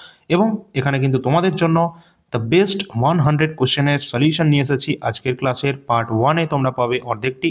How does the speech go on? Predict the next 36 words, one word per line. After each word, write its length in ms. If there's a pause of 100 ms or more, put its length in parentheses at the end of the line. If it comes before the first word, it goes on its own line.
এবং 260 (340)
আজকেই 320
কিন্তু 260
তোমরা 200
পার্ট 260
সেকেন্ডও 340
পেয়ে 220
যেতে 200
পারো। 180 (480)
যত 220
বেশি 300
সংখ্যক 320
তোমাদের 260
লাইক 300
এবং 160
শেয়ার 240
হবে, 200
তত 300
তাড়াতাড়ি 480
তোমাদের 280
কিন্তু 180
ক্লাসটা 320
কমপ্লিট 380
হয়ে 160
যাবে 240 (580)
ইউরোপের 400
ইতিহাস 280
সম্পর্কিত 520
ডিটেলস 500
ক্লাস। 460
আজকে 280
থাকছে 260
ফরাসি 400
বিপ্লবের 420 (120)
পার্ট 220
ওয়ান। 300